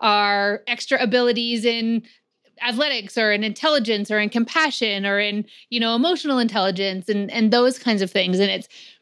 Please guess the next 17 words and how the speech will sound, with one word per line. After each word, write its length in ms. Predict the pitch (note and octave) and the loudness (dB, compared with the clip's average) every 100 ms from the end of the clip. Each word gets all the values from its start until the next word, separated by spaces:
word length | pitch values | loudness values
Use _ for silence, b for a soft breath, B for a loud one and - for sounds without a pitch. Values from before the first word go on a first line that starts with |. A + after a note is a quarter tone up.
| _ _ _ | _ _ _
it, 360 | - - - - - _ _ _ _ _ _ - | 0 0 -2 -12 -18 _ _ _ _ _ _ -2
all 200 | E4 F#4 | 2 2
of 100 | E4 | 4
those 220 | D4+ A#3+ | 2 4
words 280 | A#3+ A3 - | 2 2 0
to 120 | A#3+ | -2
say 300 | - F#3 A3+ | 0 0 0
that 140 | A3+ A3+ | -2 -4
it's 200 | G#3 - | -6 -4
just 280 | C4+ C#4 C4+ | -2 0 2
neat 420 | A3+ A3+ A#3 - | 2 0 -6 -4
to 140 | A#3 | -4
think 380 | A3 A3 G#3 A#3 | -2 -2 -2 -2
of 200 | A3 F#3+ F#3+ | -2 -2 -2
the 100 | F#3 | 0
different 460 | G3+ G#3 A3 G#3+ | 0 0 0 0
dimensions 920 | G#3+ G#3 F#3+ F3+ E3+ G3 F#3 F3+ F3+ | 0 2 0 0 -2 -2 -2 -2 -4